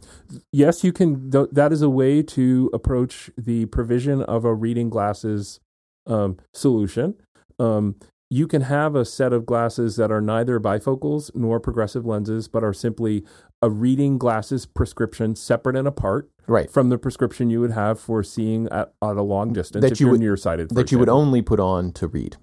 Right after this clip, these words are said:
Speaker 1: Correct, and that's what I do. I have
Speaker 2: Right.
Speaker 1: a separate pair of glasses that are just for reading.
Speaker 2: And my understanding is they basically provide magnification.
Speaker 1: And they are a prescription unique to me. And
Speaker 2: Right,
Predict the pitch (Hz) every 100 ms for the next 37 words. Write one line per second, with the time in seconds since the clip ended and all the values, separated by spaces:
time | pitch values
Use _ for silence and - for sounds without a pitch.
0 | _ - 110 - 160 170 165 180 165 113
1 | 73 69 90 101 - 131 156 - 127 123
2 | 113 101 92 107 98 - 98 92 110 -
3 | 101 92 71 - - - 107 110 131 147
4 | 139 139 127 117 - 107 101 - 92 -
5 | 87 85 82 78 80 - 78 73 - -
6 | - _ - _ _ _ _ _ _ _
7 | _ _ _ _ _ _ 139 139 143 139
8 | 131 123 123 127 120 120 113 113 110 101
9 | 98 - 90 65 - _ _ _ _ _
10 | 120 120